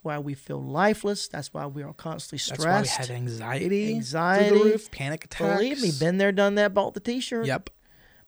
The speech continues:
Speaker 1: But God set me free.
Speaker 2: And he offers us the living water.
Speaker 1: Amen.
Speaker 2: You know, he comes to us now and offers us that living, that living water that,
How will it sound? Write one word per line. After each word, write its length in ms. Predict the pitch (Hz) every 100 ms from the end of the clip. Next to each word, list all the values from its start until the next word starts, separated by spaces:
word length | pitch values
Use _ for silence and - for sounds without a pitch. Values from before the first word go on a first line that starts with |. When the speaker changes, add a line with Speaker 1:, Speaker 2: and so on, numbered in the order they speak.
| -
Speaker 1:
But 200 | 185 160
God 320 | 180 208 220
set 300 | - 214 208
me 80 | -
free. 420 | 208 - 233 262
Speaker 2:
And 80 | 196
he 120 | 202 -
offers 500 | 180 214 185 156 -
us 460 | 165 156 - - - _ -
the 100 | 143
living 420 | 135 147 143 135
water. 440 | 127 127 127 131
Speaker 1:
Amen. 960 | 160 180 190 196 185 185 170 151 139 120 -
Speaker 2:
You 120 | 190
know, 80 | 190
he 120 | -
comes 320 | - 208 202
to 180 | - 196
us 220 | 160 -
now 340 | 151 156 196 165
and 80 |
offers 420 | - 160 - 156 160
us 120 | 143
that 160 | 147
living, 480 | 147 151 160 165 147 - - - -
that 160 | 165 156
living 400 | 160 190 185 147
water 520 | 131 151 185 135 156 _ _ _
that, 240 | 151 147